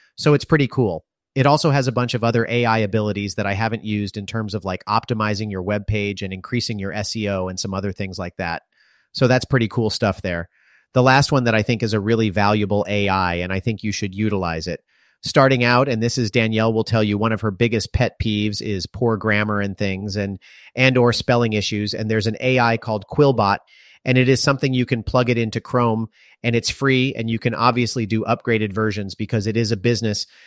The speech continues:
You can get a premium version where you can do more. But what Quillbot does is it is going to enhance your writing. So it's going to make your writing shortened. It's gonna paraphrase things a little bit. It's going to make your writing more simple. You can make it more formal.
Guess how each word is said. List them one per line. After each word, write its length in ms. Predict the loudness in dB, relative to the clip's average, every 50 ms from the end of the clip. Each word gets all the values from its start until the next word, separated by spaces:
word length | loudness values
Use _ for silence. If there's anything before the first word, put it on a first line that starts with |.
| -18 _ 0
You 120 | 0 2
can 160 | 2 2 4
get 100 | 4 2
a 80 | 2 0
premium 460 | -2 -2 -2 0 2 0 0 0 0
version 360 | -2 -2 -2 -2 -2 -4 -2
where 120 | -2 -2 -2
you 160 | -2 -2 -4
can 160 | -4 -6 -4
do 160 | -2 -2 -2
more. 360 | 0 -2 -2 -2 -2 -4 -6 -8 _ _ _ -20 _ _ _ _ 2
But 160 | 2 4 6
what 220 | 6 4 4 2
Quillbot 560 | 0 2 4 4 4 4 4 4 4 2 0
does 360 | 0 2 2 4 2 2 0 -2
is 260 | -2 -2 -2 -2 -2 -2
it 140 | 0 2
is 120 | 2 0 0
going 280 | 0 0 0 0 0
to 160 | 0 0 0 0
enhance 480 | -2 -2 -2 -2 -2 -2 -2 -4 -4
your 120 | -4 -2 -2
writing. 440 | 0 0 0 -2 -4 -6 -8 -10 -16 _ _ _ _ _ _ _ _
So 180 | 4 6 6
it's 120 | 6 6 4
going 180 | 4 4 4
to 60 | 4 2
make 260 | 2 2 0 0 0
your 120 | 0 2
writing 340 | 2 2 2 2 2 0 -2
shortened. 580 | -4 0 2 2 2 2 0 -4 -10 -12 -14 -18 _ _ _ _ _
It's 140 | -4 0 2
gonna 200 | 2 4 4 4
paraphrase 600 | 2 2 4 4 4 4 2 0 0 0 -2 -2
things 240 | -2 -4 -4 -4 -4
a 60 | -4
little 220 | -4 -4 -4 -4
bit. 240 | -2 -4 -4 -6 -8 _ _ _ _ _ _ _
It's 140 | -4 -4 0
going 200 | 2 2 4 4
to 60 | 4
make 240 | 4 2 2 2 2
your 120 | 0 2 2
writing 360 | 2 2 2 2 2 0 0
more 200 | 0 0 -2 -2
simple. 500 | 0 -2 -2 -2 -2 -4 -6 -6 -8 -14 _ _ _ _ _ _ _ _
You 140 | 0 2 4
can 160 | 4 4 4
make 180 | 4 2 2 0
it 80 | -2
more 180 | -2 -2 -2 -2
formal. 520 | -2 -2 0 0 0 0 -2 -4 -6 -10